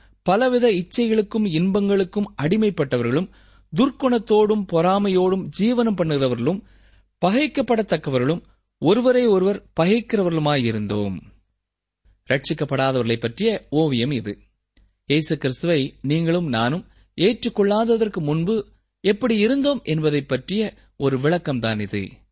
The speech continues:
நாம் புத்தியினராக, கீழ்ப்படியாதவர்களாக, வழிதப்பி நடக்கிறவர்களாக, பலவித இச்சைகளுக்கும் இன்பங்களுக்கும் அடிமைப்பட்டவர்களாக, துர்க்குணத்தோடும் பொறாமையோடும்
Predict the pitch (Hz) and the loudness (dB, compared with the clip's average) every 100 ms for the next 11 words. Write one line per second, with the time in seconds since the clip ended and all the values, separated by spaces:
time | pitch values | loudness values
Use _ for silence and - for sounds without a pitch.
0 | _ _ _ _ - 254 233 185 - - | _ _ _ _ -4 0 0 -2 -6 -4
1 | 196 208 233 202 147 117 113 110 135 139 | -4 -2 -4 -2 0 0 -2 -2 -4 -4
2 | - _ - 240 254 - 160 151 139 123 | -16 _ -4 -2 0 -2 0 2 2 0
3 | 110 107 127 156 - _ - 127 165 214 | -2 -2 -4 -6 -8 _ -4 0 2 2
4 | 233 - 262 165 143 - 143 113 107 107 | 0 -2 -2 0 -2 -2 -2 -2 -4 -4
5 | 113 107 _ _ _ _ - 185 214 220 | -4 -6 _ _ _ _ -2 0 2 2
6 | 208 156 - 214 190 190 - 196 160 151 | 0 -2 -2 -2 0 -2 -4 -6 -4 -2
7 | 180 190 190 185 220 208 - - - 165 | -2 0 -2 -2 -2 -6 -12 -10 -2 0
8 | 254 269 - 151 123 117 113 113 110 _ | 2 0 -2 -4 -4 -2 -4 -4 -10 _
9 | _ _ _ 139 208 226 - 156 123 123 | _ _ _ -4 -2 -2 -4 -4 -2 -2
10 | 120 135 - - _ 165 196 226 240 214 | -2 -4 -10 -20 _ -2 0 0 0 0
11 | 156 151 185 | 2 0 -2